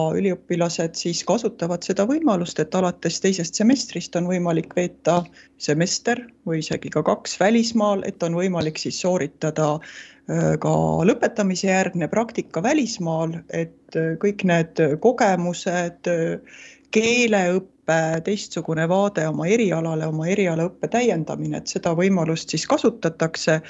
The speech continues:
Äh, ja tegelikult hoolimata siis ka praegusest olukorrast on meil hetkel,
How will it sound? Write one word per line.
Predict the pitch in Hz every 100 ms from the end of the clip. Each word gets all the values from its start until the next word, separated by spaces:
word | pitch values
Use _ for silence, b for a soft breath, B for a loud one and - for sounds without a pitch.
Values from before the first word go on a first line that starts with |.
| B B B B B
Äh, | 180 175 175 175
ja | 185 175
tegelikult | 240 269 240 180 - 160 196
hoolimata | 208 202 185 170 165 165 - 170
siis | 175 175
ka | -
praegusest | 190 285 277 175 165 160 196
olukorrast | 202 180 170 160 156 -
on | 165 160
meil | 156
hetkel, | 185 190 - 160 156